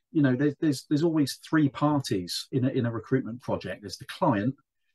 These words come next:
there's the candidate pool, and then there's the recruiter.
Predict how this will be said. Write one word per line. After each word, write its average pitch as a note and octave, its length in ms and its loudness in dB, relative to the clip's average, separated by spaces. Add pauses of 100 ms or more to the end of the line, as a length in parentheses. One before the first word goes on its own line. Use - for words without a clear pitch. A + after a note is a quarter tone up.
(200)
there's B2 140 0
the C#3 60 -8
candidate D#3+ 520 0
pool, G#2 460 -2
and B2 160 0
then B2 160 2
there's A#2+ 240 -2
the A2 140 -4
recruiter. A2+ 720 -4